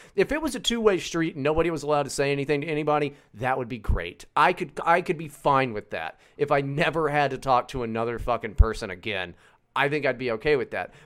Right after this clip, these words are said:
But they are allowed to screech anything that they want at us, and we have to apologize, uh, even if it's, you know, in the context of, of, of comedy. Uh, like, there's, there's, um, Steven Crowder,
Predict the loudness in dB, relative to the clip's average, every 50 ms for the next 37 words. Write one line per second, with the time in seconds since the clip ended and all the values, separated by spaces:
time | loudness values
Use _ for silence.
0 | _ -2 -2 0 4 6 8 8 8 8 8 6 6 4 2 0 0 0 2 2
1 | 2 2 0 -2 -4 -8 -10 -10 -8 -8 -8 -6 -6 -6 -6 -6 -6 -6 -6 -2
2 | -2 -2 -2 -2 -2 -2 -2 -2 2 2 2 2 4 4 2 2 0 -4 -12 _
3 | _ _ _ 0 2 4 4 4 4 2 0 -4 -8 -10 -2 0 2 4 6 6
4 | 4 4 2 -2 -4 -4 6 8 8 8 8 2 -6 -8 -12 -14 -14 -16 -18 -20
5 | _ _ _ _ _ _ 4 4 6 6 4 4 0 0 0 0 2 2 2 0
6 | 0 2 2 2 2 2 -4 -12 -14 _ _ _ _ _ -4 0 0 0 0 0
7 | 0 -2 -2 0 0 0 0 0 0 -2 -2 -2 -2 0 0 0 0 -2 -4 -4
8 | -2 -2 0 0 -2 -6 -10 -18 -14 -12 -10 -10 -8 -8 -6 -6 -6 -6 -8 -10
9 | -12 -16 -18 -20 -20 -20 -20 _ _ _ -6 -4 -2 -2 0 0 -2 -2 -2 -4
10 | -8 -10 -16 -20 -20 _ _ _ _ _ _ -4 2 2 2 6 6 6 6 6
11 | 4 2 0 0 2 2 0 0 -2 -2 0 0 0 0 -2 -4 -8 -12 _ _
12 | _ _ _ -20 -20 -16 -12 -10 -10 -6 -6 -4 -2 -2 -2 0 0 2 2 4
13 | 4 2 2 0 -2 -6